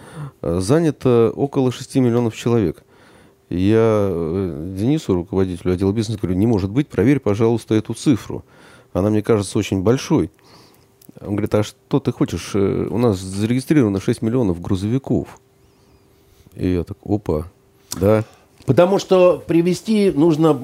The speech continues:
Speaker 2: многим, грубо говоря,
Speaker 1: Да.
Speaker 2: особенно когда научились
Speaker 1: Да, да,
Speaker 2: работать с
Speaker 1: да.
Speaker 2: приложениями, с теми, с теми, так сказать, э, всем все привозят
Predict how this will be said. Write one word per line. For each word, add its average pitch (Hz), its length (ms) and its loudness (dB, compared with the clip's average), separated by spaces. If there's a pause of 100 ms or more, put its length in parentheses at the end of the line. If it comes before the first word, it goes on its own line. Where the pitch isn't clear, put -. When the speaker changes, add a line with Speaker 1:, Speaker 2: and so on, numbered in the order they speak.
(260)
Speaker 2:
многим, 117 560 2
грубо 85 280 0
говоря, 104 280 6
Speaker 1:
Да. 101 80 6
Speaker 2:
особенно 135 300 2
когда 120 220 2
научились 117 480 2
Speaker 1:
Да, 123 60 0
да, 113 60 6
Speaker 2:
работать 104 360 0
с 98 80 -6
Speaker 1:
да. 101 80 2
Speaker 2:
приложениями, 127 760 2
с 110 120 -8
теми, 151 260 2
с - 80 -8
теми, 156 240 2
так 110 160 -4
сказать, 104 440 0
э, 90 180 -2
всем 127 260 0 (220)
все 117 160 0
привозят 110 480 0